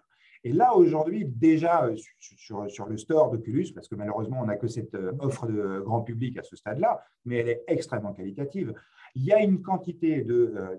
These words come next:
de documentaires, d'expériences, de vidéos trois cent soixante dans une multitude de domaines,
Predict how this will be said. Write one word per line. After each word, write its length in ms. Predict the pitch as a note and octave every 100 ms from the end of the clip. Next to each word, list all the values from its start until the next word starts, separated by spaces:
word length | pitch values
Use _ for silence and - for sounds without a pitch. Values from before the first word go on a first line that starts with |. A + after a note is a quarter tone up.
| -
de 60 |
documentaires, 880 | G2 D3+ F3 F#3 F3 E3+ B2+ A2 G2 G#2 -
d'expériences, 920 | E3+ - - E3 D#3 C#3 A#2+ G#2 - _ _ _
de 100 | G#2
vidéos 380 | A2 A#2 F3+ F#3
trois 200 | F3+ E3
cent 140 | D#3+ D#3+
soixante 580 | - D3 C#3 C#3 A#2 A2+
dans 60 | A#2+
une 220 | A#2+ C3+
multitude 640 | D#3 A3 A#3 - - F#3+ D#3+
de 80 |
domaines, 400 | D#3+ D#3 D3 A#2+